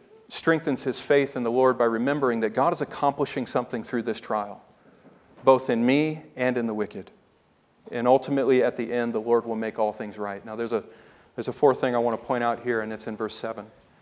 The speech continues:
Um, I don't mean to just ramble up here, guys. I'm sorry if that's your experience this morning, but let's close on this. I, I want you to see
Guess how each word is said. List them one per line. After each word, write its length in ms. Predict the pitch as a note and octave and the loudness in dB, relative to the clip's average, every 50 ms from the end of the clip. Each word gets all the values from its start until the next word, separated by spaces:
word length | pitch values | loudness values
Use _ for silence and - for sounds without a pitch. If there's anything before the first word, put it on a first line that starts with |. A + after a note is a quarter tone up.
| _ _ _ _ _ _ _ _ - - - - - - A2 | _ _ _ _ _ _ _ _ -20 -20 -20 -20 -20 -20 -18
Um, 200 | G#2+ G#2+ G#2+ G2+ _ _ _ _ _ _ _ _ _ _ _ _ _ - _ _ _ _ _ _ _ _ _ _ _ _ - _ - - - | -18 -18 -20 -20 _ _ _ _ _ _ _ _ _ _ _ _ _ -20 _ _ _ _ _ _ _ _ _ _ _ _ -20 _ -14 -4 0
I 60 | B2 A#2+ | 2 4
don't 160 | A#2+ A#2+ A#2 | 4 2 2
mean 160 | A#2 B2 B2 | 0 -2 -2
to 80 | A#2 A2+ | -4 -4
just 220 | A#2 A#2+ A2 - | -6 -6 -8 -8
ramble 500 | A2+ A2+ A2 A2 A2 G#2+ A2 G#2+ G2+ - - - - - - | -8 -8 -8 -8 -6 -6 -6 -6 -8 -10 -16 -20 -16 -10 -10
up 180 | A#2 A2 - | -10 -8 -8
here, 160 | - A#2 A2+ | -8 -8 -8
guys. 320 | A2 A#2+ A#2 A#2 A#2 A2+ - | -8 -8 -8 -8 -8 -8 -8
I'm 220 | A#2+ A#2 A2+ A2+ - _ _ _ _ _ _ _ _ - _ _ _ _ - - - - - - - - - - - - - - - _ - | -8 -10 -10 -12 -16 _ _ _ _ _ _ _ _ -20 _ _ _ _ -20 -20 -20 -20 -20 -20 -20 -20 -20 -20 -20 -20 -20 -20 -20 _ -4
sorry 360 | - - B2 A2+ A2+ A2+ A2 | 0 2 4 6 6 6 4
if 120 | G#2+ A2 | 4 4
that's 260 | A#2+ A#2 A2 - - | 2 2 2 2 0
your 120 | B2 A2+ G#2+ | 0 0 0
experience 600 | G2+ - - - B2 A2+ A#2 A#2+ A2 G#2+ - - | 0 -2 -2 0 0 2 2 2 0 -2 -4 -4
this 220 | A2+ G#2 - - | -4 -4 -4 -2
morning, 420 | A#2+ A#2 A2+ A2+ A2+ A2 A2 A2 - - - C3+ | 0 0 0 0 0 -2 -6 -8 -14 -16 -10 -6
but 300 | A2+ A2 A2 A2 - - - - - - - - _ _ _ _ _ _ _ - - | -4 -4 -4 -4 -8 -14 -20 -20 -20 -20 -20 -20 _ _ _ _ _ _ _ -16 -10
let's 220 | C3 B2 - - | -6 -6 -6 -6
close 380 | - - - C3 B2+ B2+ B2+ B2+ | -4 0 2 2 4 4 2 0
on 160 | A#2+ A#2 A#2 | 0 0 0
this. 240 | A#2 A#2 A#2 - - | 0 -2 -2 -2 -2
I, 100 | A#2 A#2 | -2 0
I 140 | - A#2 | 0 2
want 240 | B2 B2 C3 C3+ A2 | 4 6 6 6 6
you 100 | C3+ C3+ | 4 4
to 80 | B2 A2 | 4 4
see 480 | - - - C3 B2+ A#2+ A#2 A2+ A#2 | 2 2 2 2 2 2 2 0 -2